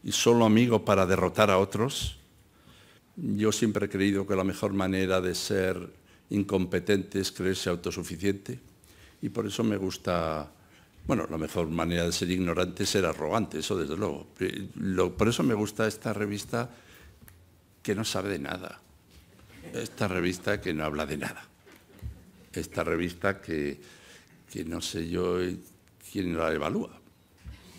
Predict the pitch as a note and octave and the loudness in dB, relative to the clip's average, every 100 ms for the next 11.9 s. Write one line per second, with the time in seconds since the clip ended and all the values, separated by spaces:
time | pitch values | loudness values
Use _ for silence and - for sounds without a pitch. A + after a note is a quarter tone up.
0 | - - - - F3+ - - - - F2+ | -20 -18 -16 -12 -12 -8 -8 -8 -2 0
1 | E2+ E2 E2+ - - - - - - - | 0 -2 -4 -10 -20 -20 -20 -20 -20 -10
2 | G#2 - A#2+ G#2+ F#2+ F2 - F#2+ G2 - | -6 0 2 4 2 0 -4 -4 -4 -8
3 | - - - - _ - D#2+ - G#2 G2+ | -20 -20 -20 -20 _ -6 -6 2 2 2
4 | - F2 F2 - G#2+ B2+ C3 - C#3+ C#3+ | 0 -2 -4 0 6 6 6 6 4 4
5 | - - - - - - _ _ _ _ | 0 -6 -8 -10 -18 -20 _ _ _ _
6 | _ F2+ E2 F#2 E2+ C3+ B2+ C#3+ C3 - | _ -6 -4 -4 0 0 2 0 0 -2
7 | B2+ D#3 - - - - - - G2+ - | -6 -6 -14 -20 -20 -8 -4 -2 -4 -2
8 | D3+ E3 - - C3 A#2+ A#2 A2 C3+ C#3 | -4 -4 -10 -6 -2 0 0 2 2 2
9 | B2 B2+ C3 C3 A#2+ - B2 A#2+ - - | 0 0 0 -4 -4 -2 2 2 0 -10
10 | - _ - - _ - _ _ G#2 F2+ | -20 _ -20 -20 _ -20 _ _ 0 0
11 | E2+ F#2+ - G2 F2 F2+ F#2+ - - | 0 0 0 0 0 0 -2 -6 -12